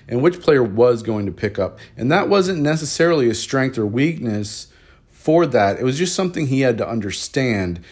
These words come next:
if he was going to make those passes two steps ahead, right? And then he started to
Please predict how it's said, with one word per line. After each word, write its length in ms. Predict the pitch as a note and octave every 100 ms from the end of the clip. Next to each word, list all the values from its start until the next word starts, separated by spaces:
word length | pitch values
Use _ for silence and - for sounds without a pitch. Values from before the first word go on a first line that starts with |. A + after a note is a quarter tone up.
| - -
if 160 | G#2+
he 80 | D#3+
was 160 | D3 A2+
going 300 | B2+ C3 B2
to 60 |
make 240 | A2 A2 A2
those 240 | G#2 F#2+
passes 580 | - D3 E3+ E3 A2 F#2
two 180 | - G#2
steps 380 | - G#2 -
ahead, 580 | E2+ E2+ A2+ F#2+ B1 - _ _
right? 380 | - G#2 G2+ G2 - - - - - _ _
And 200 | C3+ A#2+
then 240 | D#3 G3 F#3+
he 140 | F3
started 400 | F3 D3+ D3 C3+
to 400 | - C3 A#2+ A#2+